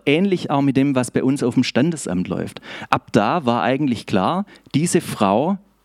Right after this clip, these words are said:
die ist Braut. Die ist nicht mehr nur eine verlobte Frau. Die ist wirklich schon fast wie verheiratet, die wohnen aber noch nicht zusammen, weil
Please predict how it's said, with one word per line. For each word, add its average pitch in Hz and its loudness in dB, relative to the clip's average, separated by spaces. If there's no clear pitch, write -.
die 120 2
ist - -6
Braut. 113 -2
Die - 0
ist - -4
nicht - -2
mehr 151 2
nur 139 2
eine 123 0
verlobte 127 0
Frau. 95 0
Die 135 6
ist 147 -4
wirklich 165 0
schon 107 2
fast - -4
wie 170 2
verheiratet, 170 0
die 113 2
wohnen 160 4
aber 98 -2
noch 98 -2
nicht 104 -2
zusammen, 139 0
weil 117 4